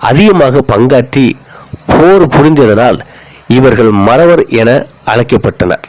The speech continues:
ராமநாதபுரம் பகுதியில் மறவர்கள் பழங்காலம் முதல் வாழ்ந்து வந்தாலும் ஆதியில் மறவர்கள் குடியிருந்த பகுதி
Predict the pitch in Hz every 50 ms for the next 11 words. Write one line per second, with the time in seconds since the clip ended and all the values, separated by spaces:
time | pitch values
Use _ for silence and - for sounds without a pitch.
0 | - _ - - - - - - - - - - - - - - _ _ _ _
1 | _ _ _ _ _ _ _ - - - - - - - - - - - - 110
2 | 113 135 190 196 202 190 170 151 143 135 117 113 101 98 - 101 117 135 135 117
3 | 107 131 123 - - - - - - - - - - - - 110 101 107 117 139
4 | 165 156 135 113 101 117 120 113 - - - _ - - - - - - - 120
5 | 120 139 165 160 143 113 123 131 156 185 190 175 160 147 143 139 127 113 107 107
6 | 123 160 165 147 139 117 107 107 104 95 87 92 110 113 110 - - - - -
7 | - - - - _ - - - 113 120 139 156 156 147 127 127 147 147 117 -
8 | - - _ - - - - - - - - 104 113 120 139 175 196 185 175 151
9 | 151 139 120 - - 143 151 165 165 147 135 127 117 107 - - 117 110 120 117
10 | 117 127